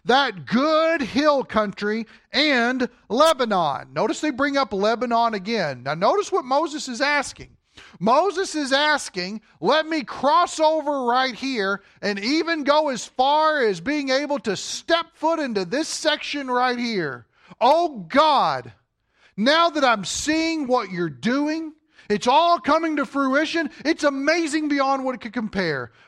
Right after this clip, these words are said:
Please, relent from what you pronounced to get me, against me and not crossing over the land, and please let me go. Please let me go." Now, does everybody remember that incident? Everybody remember?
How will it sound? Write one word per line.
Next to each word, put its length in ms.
Please, 760
relent 1040
from 180
what 220
you 120
pronounced 500
to 100
get 240
me, 240
against 400
me 140
and 120
not 200
crossing 380
over 160
the 80
land, 240
and 100
please 260
let 160
me 80
go. 320
Please 200
let 140
me 80
go." 160
Now, 120
does 120
everybody 360
remember 260
that 160
incident? 400
Everybody 200
remember? 480